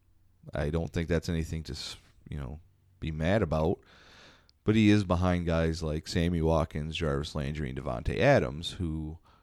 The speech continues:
really haven't accomplished a whole lot yet. Uh, the Falcons told Jones they weren't budgeted for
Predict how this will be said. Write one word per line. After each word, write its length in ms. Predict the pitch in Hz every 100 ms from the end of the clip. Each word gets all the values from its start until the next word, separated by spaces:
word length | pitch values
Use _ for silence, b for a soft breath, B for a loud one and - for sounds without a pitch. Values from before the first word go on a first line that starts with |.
| b 95
really 220 | 98 90
haven't 400 | 85 82 78 - _
accomplished 760 | 90 - 104 104 101 78 85 -
a 80 |
whole 300 | 80 80 69
lot 280 | 71 60 53 -
yet. 300 | 53 50 - _ _ b b b b b _ _ _ _ b b _ -
Uh, 240 | - 50
the 120 | 58
Falcons 560 | 76 85 82 82 78 76
told 280 | - 110 110
Jones 640 | 87 85 85 87 87 80
they 320 | 58 85 90
weren't 420 | 117 156 - 87
budgeted 680 | 82 127 110 85 87 65 69
for 640 | - 80 76 76 73 65